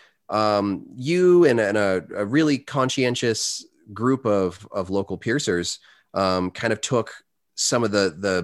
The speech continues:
best little bits that you saw from other organizations. I, I can see influence from the A P P, the U K A P P, the V P P. So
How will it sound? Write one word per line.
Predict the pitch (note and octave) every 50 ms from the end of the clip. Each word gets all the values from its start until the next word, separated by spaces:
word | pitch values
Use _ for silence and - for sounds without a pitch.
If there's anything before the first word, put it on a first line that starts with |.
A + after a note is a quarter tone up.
| E2+ F2+
best | - A2 G#2+ - - -
little | A2+ G#2+ G2+ F#2
bits | E2+ G#2+ G2 - -
that | - F2+ -
you | G2 F#2
saw | - - G2+ F2+ F2
from | - - F2+ D#2
other | D#2+ G#2+ B2 B2
organizations. | G#2+ G2 F2 F2+ E2+ D#2+ D#2+ F2 E2 - - E2 D#2
I, | F2 E2+ F2 -
I | F2+ G2+
can | - G2 F2+
see | - - A2 G2+ F#2+
influence | F2+ - G2 G2 F#2+ - G2+ G2 F#2 F2+ -
from | - - F2+ F2+ F2 E2+ E2 D#2 - - - - - _ _
the | - F#2 - F2
A | G2+ F#2+
P | - - G2+ F#2
P, | - - F#2+ F2+ F2 F2 F2 F2
the | D#2+ E2+
U | E2 E2+ F#2 G2+ G2
K | - A2+ G2+
A | F2 - F2 F2 E2+
P | - - F#2
P, | E2 - - F2 F2 F2 E2+ E2
the | D2+ E2 E2
V | E2+ - G#2+ G#2+ G#2+
P | G#2 - - G2 F#2
P. | - - F#2+ F2+ F2
So | E2+ - - G#2+ F#2+ F2+ E2+